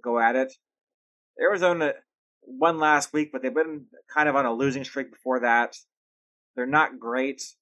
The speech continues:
Nuke's not gonna be back yet. So I think Seattle keeps this close.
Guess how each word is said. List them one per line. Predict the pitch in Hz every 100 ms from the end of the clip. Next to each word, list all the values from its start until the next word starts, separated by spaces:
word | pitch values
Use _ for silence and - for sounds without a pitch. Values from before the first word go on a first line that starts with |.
| _ -
Nuke's | 131 143 160 156 -
not | 139 139
gonna | 131
be | 117
back | 123 127 -
yet. | 127 120 - _ _ _ _ _ _ _ _
So | - 131
I |
think | 131 170
Seattle | 165 165 147 143
keeps | - 147 131
this | -
close. | - 131 127 - - -